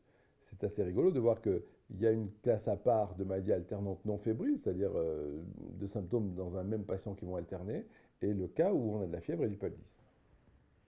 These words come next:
Que nous dit le patron ? Les maladies intermittentes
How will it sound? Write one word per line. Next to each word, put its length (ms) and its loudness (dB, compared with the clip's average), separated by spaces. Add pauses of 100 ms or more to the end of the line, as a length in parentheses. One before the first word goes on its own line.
(640)
Que 100 -2
nous 140 0
dit 80 -2
le 60 -6
patron ? 600 -2 (3000)
Les 320 -2
maladies 340 0
intermittentes 680 0